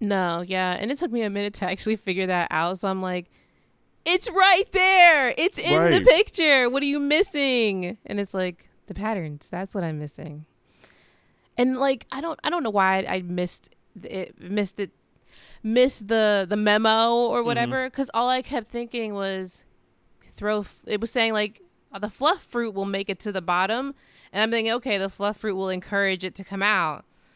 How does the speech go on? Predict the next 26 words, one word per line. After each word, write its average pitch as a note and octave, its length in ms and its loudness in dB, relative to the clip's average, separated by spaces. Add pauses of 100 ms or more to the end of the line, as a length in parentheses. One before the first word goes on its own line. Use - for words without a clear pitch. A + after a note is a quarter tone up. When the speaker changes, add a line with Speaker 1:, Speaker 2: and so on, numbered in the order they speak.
(200)
Speaker 1:
And F#3 140 -6
that's F#3+ 240 2
what G#3+ 80 0
I'm F#3+ 120 0
supposed G3+ 200 -4
to F3 100 -14
take G3 120 -6
a - 20 -14
picture G3 340 -6
of. D3+ 300 -4
But F#3+ 140 -2
no, G3 380 2
once E3 280 -4
it G#3 60 -8
comes G#3+ 200 -6
out, G3 300 2
then F3 100 -6
that's F3 200 -6
when F#3 80 -8
you F3 60 -8
throw E3+ 140 -4
the E3+ 100 -6
crystal F#3+ 340 -10
bloom, D#3+ 500 -10
like D3 240 -10
Speaker 2:
Right. G2 460 0